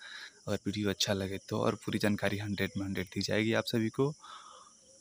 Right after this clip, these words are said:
सबसे पहले आपको एक application लिखना पड़ेगा,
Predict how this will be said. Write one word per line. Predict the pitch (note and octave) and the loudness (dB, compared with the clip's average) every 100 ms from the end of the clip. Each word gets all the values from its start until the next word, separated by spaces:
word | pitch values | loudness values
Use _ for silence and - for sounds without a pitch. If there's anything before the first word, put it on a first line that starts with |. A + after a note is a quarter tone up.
| - - - - - - - - | -20 -20 -20 -20 -20 -20 -12 -4
सबसे | A#2+ - C3 | 0 2 2
पहले | - A2+ A2+ A#2+ | 2 4 4 2
आपको | - - G#2 - | 0 -4 -6 -6
एक | - G#2+ - | -4 -6 -8
application | - G2+ G2+ - G#2+ | -6 -4 -2 0 -2
लिखना | G2 G#2+ | -2 -4
पड़ेगा, | - G2 G2+ C3+ | -2 -2 -2 -4